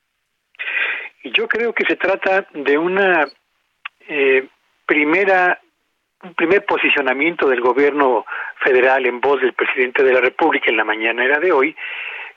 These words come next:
que yo creo que, para decirlo amablemente, es muy apresurada, por dos razones. Uno, porque para que se pueda concretar la compra de la mayor parte del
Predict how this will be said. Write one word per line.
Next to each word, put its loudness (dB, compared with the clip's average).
que -2
yo 0
creo 0
que, 0
para 2
decirlo 2
amablemente, -2
es -6
muy -2
apresurada, -2
por -2
dos 0
razones. -6
Uno, 0
porque 0
para 0
que -2
se -2
pueda 0
concretar -2
la 0
compra -2
de 0
la 0
mayor 0
parte -2
del -4